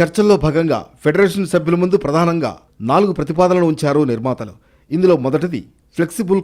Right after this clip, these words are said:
కాల్ షీట్లు. ఉదయం ఆరు గంటల నుంచి సాయంత్రం ఆరు గంటల వరకు, లేదా ఉదయం తొమ్మిది గంటల నుంచి రాత్రి తొమ్మిది గంటల వరకు ఫ్లెక్సిబుల్ కాల్ షీట్లు కావాలని డిమాండ్ చేశారు. రెండవది నిపుణులకు సంబంధించిన అంశం. సరైన నిపుణులు అందుబాటులో లేనప్పుడు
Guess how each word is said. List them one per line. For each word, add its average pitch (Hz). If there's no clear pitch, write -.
కాల్ 135
షీట్లు. 104
ఉదయం 180
ఆరు 156
గంటల 180
నుంచి 175
సాయంత్రం 175
ఆరు 139
గంటల 160
వరకు, 110
లేదా 143
ఉదయం 202
తొమ్మిది 214
గంటల 196
నుంచి 185
రాత్రి 165
తొమ్మిది 185
గంటల 170
వరకు 147
ఫ్లెక్సిబుల్ 208
కాల్ 180
షీట్లు 180
కావాలని 160
డిమాండ్ 135
చేశారు. 117
రెండవది 151
నిపుణులకు 185
సంబంధించిన 165
అంశం. 123
సరైన 220
నిపుణులు 202
అందుబాటులో 185
లేనప్పుడు 156